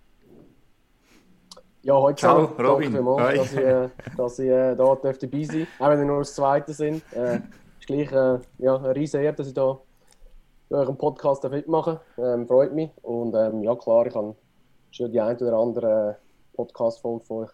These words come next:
Speaker 1: ver-, mitverfolgt, definitiv, ja.
Speaker 2: Der ist ganz auf unserer Seite natürlich. Wir müssen vielleicht auch noch schnell erwähnen, das ist, weil wir normalerweise, also wir normalerweise am Nachmittag das am Aufnehmen am Montag und darum kommt es erst morgen, haben wir es heute jetzt auf den Abend verschoben.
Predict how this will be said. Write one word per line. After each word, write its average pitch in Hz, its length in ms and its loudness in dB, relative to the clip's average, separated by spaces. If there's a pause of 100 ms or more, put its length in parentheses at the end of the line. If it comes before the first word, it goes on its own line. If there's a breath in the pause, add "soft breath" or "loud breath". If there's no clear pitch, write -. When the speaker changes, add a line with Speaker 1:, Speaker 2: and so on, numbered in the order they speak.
(120)
Speaker 1:
ver-, - 180 -14
mitverfolgt, 113 580 -10
definitiv, 98 480 -16
ja. 87 100 -16
Speaker 2:
Der 120 240 -2
ist 120 100 -6
ganz 113 220 -2
auf 107 100 -6
unserer 123 280 -6
Seite 127 200 -10
natürlich. 139 520 -2
Wir 123 60 -4
müssen 123 420 2
vielleicht 120 220 -10
auch 120 40 2
noch 139 100 -2
schnell 147 220 -6
erwähnen, 139 560 2
das 123 140 -6
ist, - 320 -10
weil 120 80 0
wir 120 80 0
normalerweise, 131 920 -2
also 90 280 -8
wir 98 440 0
normalerweise 98 840 -6
am 98 60 -6
Nachmittag 110 340 -4
das 107 140 -8
am 107 100 -2
Aufnehmen 110 200 -4
am 104 180 -2
Montag 107 420 -4
und 92 100 -14
darum 101 160 -6
kommt 104 180 -6
es - 80 -14
erst 120 300 -4
morgen, 123 240 -2
haben 110 100 -2
wir 101 40 -4
es - 60 -10
heute 110 260 -8
jetzt 104 160 -10
auf 101 80 -10
den - 100 -8
Abend 120 340 -6
verschoben. 135 480 -2